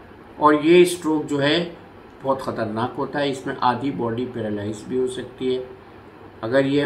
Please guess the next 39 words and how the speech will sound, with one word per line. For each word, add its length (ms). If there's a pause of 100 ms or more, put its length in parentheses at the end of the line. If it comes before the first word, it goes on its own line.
(140)
और 220
आगे 220
चला 280
गया 220
आँखों 320
की 160
arteries 480
में 140
तो 100
blindness 600
भी 100
हो 80
सकती 500
है। 220 (520)
तो 60
ये 200
बहुत 280
ख़तरनाक 600
इसका 260
कॉम्प्लिकेशन 760
है 120
और 140
brain 380
की 100
आर्टरीज 380
से 200
clot 420
आगे 260
नहीं 200
move 220
कर 180
सकता 400 (640)
क्योंकि 280
उनका 340
रास्ता 400
पतला 340
होता 240
जाता 340
है। 120